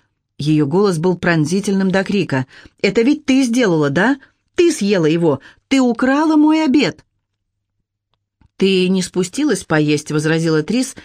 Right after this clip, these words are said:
ощетиниваясь. "Я стучала, я пыталась предложить его тебе". "Я... я расскажу маме и папе". Пен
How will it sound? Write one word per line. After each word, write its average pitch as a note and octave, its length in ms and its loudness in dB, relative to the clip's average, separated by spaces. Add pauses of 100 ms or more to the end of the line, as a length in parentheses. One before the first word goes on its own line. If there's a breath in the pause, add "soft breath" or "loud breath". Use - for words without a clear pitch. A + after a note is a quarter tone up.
(140 loud breath)
ощетиниваясь. D#3+ 920 -2 (400)
"Я G3 220 0
стучала, A3+ 640 -2 (280 loud breath)
я G#3+ 280 0
пыталась B3 500 0
предложить F3 560 -2
его D#3+ 180 0
тебе". D3+ 400 -2 (720)
"Я... G#3+ 600 0 (720 soft breath)
я G#3 320 0
расскажу A3+ 480 0
маме G#3 420 2
и B3 40 -2
папе". G#3+ 500 -2 (500 soft breath)
Пен F#3 440 0